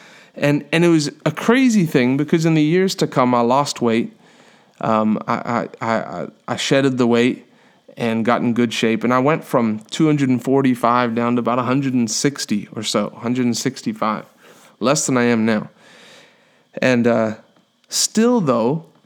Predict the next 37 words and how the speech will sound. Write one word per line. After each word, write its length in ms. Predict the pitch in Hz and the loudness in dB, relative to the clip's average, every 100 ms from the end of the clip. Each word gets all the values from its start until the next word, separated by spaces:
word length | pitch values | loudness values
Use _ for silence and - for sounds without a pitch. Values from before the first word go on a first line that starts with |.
| _ - | _ 0
even 340 | 220 247 240 | 2 4 2
after 400 | 214 208 190 151 | 2 0 0 2
a 80 | 135 | 2
year 420 | 127 156 175 131 | 2 2 2 0
or 60 | 120 | 0
so 200 | 135 117 | 0 0
of 100 | 120 | 0
having 260 | 120 120 | 0 2
lost 260 | 120 123 - | 0 -2 -2
the 80 | 117 | 0
weight, 320 | 117 110 - - | 2 0 -4 -2
I 140 | 147 | 0
would 160 | 147 - | 2 0
still 440 | - - 180 185 | -4 0 2 0
check 500 | 185 - 190 160 - | -2 -2 0 0 0
a 100 | 120 | -4
chair 600 | - - 151 113 107 - | -2 0 2 2 0 0
every 220 | 127 131 | 0 2
time 160 | 131 120 | 2 2
I 80 | 117 | 2
went 160 | 113 | 0
to 80 | 110 | -2
sit 240 | - 104 | -4 -4
down. 300 | 117 110 78 - - - - - _ | 0 -2 -2 -10 -20 -20 -20 -20 _
And 100 | 131 | -2
so 120 | - | 2
my 200 | 160 147 | 4 4
faith, 600 | 143 - 190 196 127 - 131 | 2 -2 0 2 0 -2 0
my, 380 | 135 135 127 - - - | 2 2 0 -4 -20 -8
my 220 | 139 135 123 | 0 0 0
human 720 | - - - 202 202 190 165 | -6 -12 0 2 4 2 0
faith 460 | - 170 135 120 | 2 2 2 -2
in 280 | - 139 135 | -4 -2 0
chairs 520 | - 160 165 127 117 | 0 0 2 2 0
went 160 | 127 131 | 0 0
away. 260 | 127 151 135 | 2 0 0
Why? 420 | 117 180 185 | 0 2 0